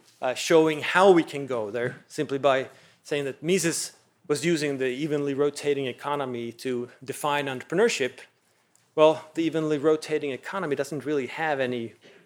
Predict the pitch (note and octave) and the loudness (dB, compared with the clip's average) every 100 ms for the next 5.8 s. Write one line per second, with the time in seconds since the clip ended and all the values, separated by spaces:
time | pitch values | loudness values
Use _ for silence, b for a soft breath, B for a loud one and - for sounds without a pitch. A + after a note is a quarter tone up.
0 | _ C3+ C3 C#3+ - - - _ _ _ | _ -2 0 -2 -4 -20 -20 _ _ _
1 | _ _ _ _ _ _ _ _ - B2 | _ _ _ _ _ _ _ _ -6 -6
2 | C3 D3+ C#3+ - - - E3+ E3+ F#3+ - | -2 2 2 0 -10 2 2 4 0 2
3 | F3 D#3 D3+ - F3+ E3+ D#3 - - - | 0 0 -4 -6 -6 -6 -6 -14 -16 -14
4 | - D3 D3+ C#3+ - B B - D#3+ D3+ | -8 -2 0 -2 -6 B B -2 0 0
5 | D3 C#3+ D#3+ C3 D3+ C3+ B2+ | 0 4 6 6 4 2 0